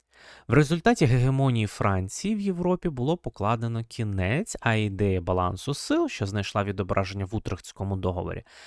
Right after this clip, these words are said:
стала частиною міжнародного порядку. В тисяча сімсот сороковому сорок восьмому роках відбувається війна за австрійську спадщину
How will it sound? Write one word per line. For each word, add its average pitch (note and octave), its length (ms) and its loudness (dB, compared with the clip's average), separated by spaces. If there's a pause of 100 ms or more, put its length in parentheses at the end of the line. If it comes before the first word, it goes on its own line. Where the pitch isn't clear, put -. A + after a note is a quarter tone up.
(160)
стала D4 300 2
частиною C#3 500 -2
міжнародного F#2 640 -2
порядку. - 520 -12 (1700)
В - 60 -12
тисяча A#3 220 2
сімсот D#3+ 300 0
сороковому D3+ 580 4
сорок B2+ 340 -2
восьмому B2+ 500 2
роках F#3 360 0
відбувається A#2+ 540 2
війна G#2 380 0
за B2+ 300 0
австрійську - 840 -2
спадщину D3+ 840 -4